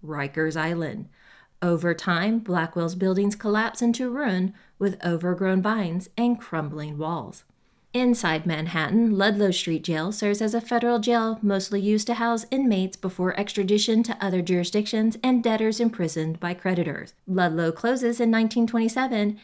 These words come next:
and in mid-nineteen twenty-eight, the location reopens as a school, Seward Park campus, with famous alumni Tony Curtis, Estelle Getty, Walter Matthau, Jerry Stiller, Louis Guzman, Keenan Ivory Williams,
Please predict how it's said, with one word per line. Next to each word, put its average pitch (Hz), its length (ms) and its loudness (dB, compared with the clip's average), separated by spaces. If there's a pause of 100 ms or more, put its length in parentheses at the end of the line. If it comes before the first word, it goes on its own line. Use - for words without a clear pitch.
(160)
and 208 120 4
in 202 180 4
mid-nineteen 190 580 2
twenty-eight, 208 540 0
the 220 100 0
location 196 520 0
reopens 208 460 2
as 226 140 -2
a 233 40 2
school, 247 480 -2 (180)
Seward 170 480 -2
Park 190 260 -4
campus, 220 580 -4
with 220 220 -8
famous 233 340 0
alumni 233 560 0 (100)
Tony 196 360 -2
Curtis, 202 480 -2 (120)
Estelle 240 380 -2
Getty, 220 480 -2
Walter 160 380 -4
Matthau, 170 560 -2 (100)
Jerry 208 300 2
Stiller, 226 480 -2 (100)
Louis 165 300 2
Guzman, 165 760 -2
Keenan 202 380 4
Ivory 190 320 2
Williams, 196 460 0